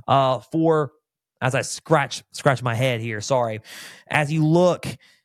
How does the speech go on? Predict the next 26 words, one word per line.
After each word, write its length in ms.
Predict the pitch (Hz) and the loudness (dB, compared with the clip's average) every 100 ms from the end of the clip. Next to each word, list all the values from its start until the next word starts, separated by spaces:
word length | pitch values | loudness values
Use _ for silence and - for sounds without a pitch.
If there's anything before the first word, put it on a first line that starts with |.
| _ _ _ - | _ _ _ -4
at 140 | 135 | 0
this 180 | 156 127 | 0 2
game 440 | 139 135 123 107 _ - 120 | 0 0 -2 -6 _ -10 -4
and 140 | 135 | -2
the 60 | 120 | -2
keys 360 | - 143 131 | 0 0 0
to 220 | - 139 | 2 2
it, 200 | 117 - _ _ - | 2 -2 _ _ -4
it's 140 | 131 | -2
gonna 140 | 151 | 0
be 120 | 139 120 | 0 0
very 260 | 135 147 | 0 0
telling 640 | 127 151 - 143 123 101 101 - | -2 -4 -2 -2 -2 -8 -10 -4
on 100 | 120 | -2
how 180 | 127 | -2
this 140 | 120 110 | -4 -4
game 160 | 120 | -6
could 140 | 107 104 | -6 -4
play 280 | 117 110 101 | -2 0 -2
out. 300 | 95 101 - | -4 -6 -4
So 340 | 131 117 113 - - - | 0 0 -2 -8 -20 -10
if 80 | - | 0
you're 100 | 147 | 2
Ole 180 | 196 196 | 4 2
Miss 480 | 180 202 196 - - _ - | 0 0 -2 -6 -12 _ -12
with 640 | 131 135 170 180 185 165 | -2 4 4 4 0 -2